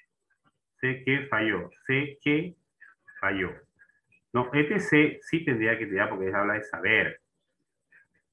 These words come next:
Por lo tanto, esto se va anulando. ¿Ya? A ver, profesor, la D también me dice. Ya, claro, van quedando tres iguales, ¿sabes? Entonces, la pregunta estaría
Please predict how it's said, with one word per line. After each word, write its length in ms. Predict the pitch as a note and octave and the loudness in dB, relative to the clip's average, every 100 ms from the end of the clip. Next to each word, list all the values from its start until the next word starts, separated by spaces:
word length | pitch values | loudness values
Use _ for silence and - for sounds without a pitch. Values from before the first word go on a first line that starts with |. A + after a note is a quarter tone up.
| _ _ _ - | _ _ _ -2
Por 160 | B2 | 2
lo 160 | D3+ D3 | 2 4
tanto, 640 | C#3 B2 A#2+ C3+ - - _ _ _ _ _ _ | 2 2 0 -4 -4 -10 _ _ _ _ _ _
esto 300 | A#2+ B2+ B2+ | -4 -2 -4
se 80 | G2+ | 0
va 80 | F#2 | 2
anulando. 500 | F#2 F#2 E2 D2+ - _ _ _ _ _ _ _ _ _ _ _ _ _ _ _ _ _ _ _ _ _ - | 2 2 0 -2 -12 _ _ _ _ _ _ _ _ _ _ _ _ _ _ _ _ _ _ _ _ _ -2
¿Ya? 360 | A2 C3+ - _ _ | 0 -2 -6 _ _
A 60 | G#2 | -2
ver, 120 | G#2+ | -2
profesor, 340 | F#2+ F2+ A#2+ | -2 -2 2
la 160 | A#2 F#2 | 4 4
D 240 | A2 C3 | 6 4
también 320 | - F#2 F#2 F2 | 2 0 0 -2
me 80 | |
dice. 380 | E2 - E2 D#2 _ _ _ - - _ _ _ _ _ - _ _ _ _ _ _ _ _ | -6 -10 -14 -16 _ _ _ -20 -20 _ _ _ _ _ -20 _ _ _ _ _ _ _ _
Ya, 160 | F2+ F2 | -4 0
claro, 240 | G#2+ F#2+ | 4 6
van 140 | F#2+ F#2+ | 4 4
quedando 300 | G2+ F#2+ - | 4 2 2
tres 400 | A#2 G2+ F2 _ _ | 2 2 -2 _ _
iguales, 400 | G2 G#2+ F#2+ D#2 - | -4 0 0 -4 -8
¿sabes? 220 | D#2+ - _ _ _ _ _ _ _ _ _ _ _ | -12 -12 _ _ _ _ _ _ _ _ _ _ _
Entonces, 480 | - D#3 D#3 F3+ D3+ | 0 2 4 2 0
la 140 | A#2 | -4
pregunta 260 | G2+ A#2 B2+ | -2 -2 -2
estaría 520 | B2 G#2 A#2 B2+ - | -2 0 2 2 0